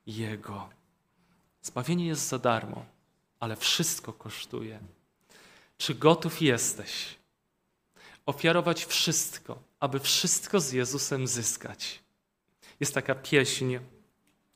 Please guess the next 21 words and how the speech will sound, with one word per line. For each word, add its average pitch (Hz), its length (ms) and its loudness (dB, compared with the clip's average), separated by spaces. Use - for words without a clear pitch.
„Wszystko - 460 2
Tobie 143 420 2
dziś 147 360 -2
oddaję”. 131 920 6
Pieśń, 151 480 4
słowa 135 380 6
napisał 131 520 0
Judson 135 440 4
Van 131 260 4
de 127 100 0
Venter. 127 600 2
Toczył 156 360 2
niezwykły 151 600 2
bój. 131 400 2
Przez - 380 -4
pięć 156 420 -2
lat 147 180 0
zmagał 147 520 0
się 139 220 -6
z - 120 -2
powołaniem. 131 760 2